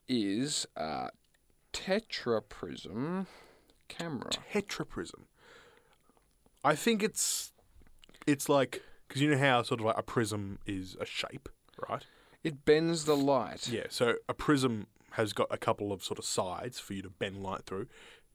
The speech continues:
Speaker 2: Tetra is, is sort of like a way of counting it, so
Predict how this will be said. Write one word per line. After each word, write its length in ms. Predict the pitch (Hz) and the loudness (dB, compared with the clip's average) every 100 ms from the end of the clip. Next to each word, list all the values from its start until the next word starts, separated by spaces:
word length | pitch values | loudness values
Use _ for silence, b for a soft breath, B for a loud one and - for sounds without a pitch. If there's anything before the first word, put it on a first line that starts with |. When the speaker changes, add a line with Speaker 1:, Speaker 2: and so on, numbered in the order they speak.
| _ _ - | _ _ -2
Speaker 2:
Tetra 640 | 190 185 - 139 120 110 - _ 120 | -2 0 6 8 8 4 0 _ -2
is, 680 | 110 104 98 - - - - 113 | 0 0 -2 -4 -4 -6 -8 -4
is 300 | 104 101 - | -2 -2 -4
sort 280 | - 104 | -2 -2
of 120 | 98 104 | -2 -4
like 160 | 101 - _ _ _ _ - | -4 -6 _ _ _ _ -4
a 60 | 104 | 0
way 200 | 101 101 | 0 -2
of 120 | - | -4
counting 420 | 120 92 95 98 | -6 -6 -6 -6
it, 220 | 151 - | -6 -6
so 360 | - 104 98 | -2 -2 -2